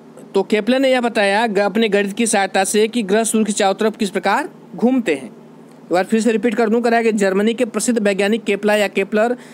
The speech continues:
जिनका life span क्या था, पन्द्रह सौ इकहत्तर से सोलह सौ तीस ईस्वी था,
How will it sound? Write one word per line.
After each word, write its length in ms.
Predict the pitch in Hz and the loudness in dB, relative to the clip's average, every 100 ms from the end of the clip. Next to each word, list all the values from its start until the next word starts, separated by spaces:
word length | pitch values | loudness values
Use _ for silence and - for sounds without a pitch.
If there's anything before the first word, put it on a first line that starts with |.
| - - | -14 -6
जिनका 180 | 196 226 | -2 0
life 280 | 202 202 208 | 0 0 -2
span 240 | - 226 | -2 0
क्या 160 | 220 214 | 0 0
था, 120 | 233 | -2
पन्द्रह 320 | 220 196 208 | -2 -2 0
सौ 140 | 214 | 0
इकहत्तर 360 | 214 202 - 220 | 0 0 -2 -2
से 120 | 220 | -2
सोलह 220 | 214 196 | 0 0
सौ 140 | 202 226 | 0 -2
तीस 320 | - 254 254 | -2 -2 0
ईस्वी 200 | 233 202 | -2 -4
था, 340 | 196 185 214 | -2 0 0